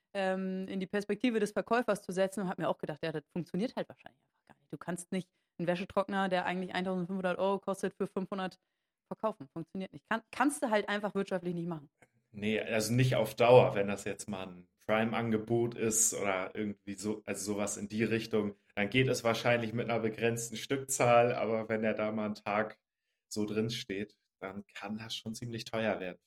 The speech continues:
Speaker 2: für den.
Speaker 1: Ja.
Speaker 2: Nicht so schön sein.
Speaker 1: Ja,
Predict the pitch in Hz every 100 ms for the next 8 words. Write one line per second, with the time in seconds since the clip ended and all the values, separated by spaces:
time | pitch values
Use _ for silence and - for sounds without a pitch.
0 | - - 95 107 165 165 - 104 104 -
1 | 107 - 107 104 87 87 90 _ _ _
2 | _ _ _ _ _ _ 139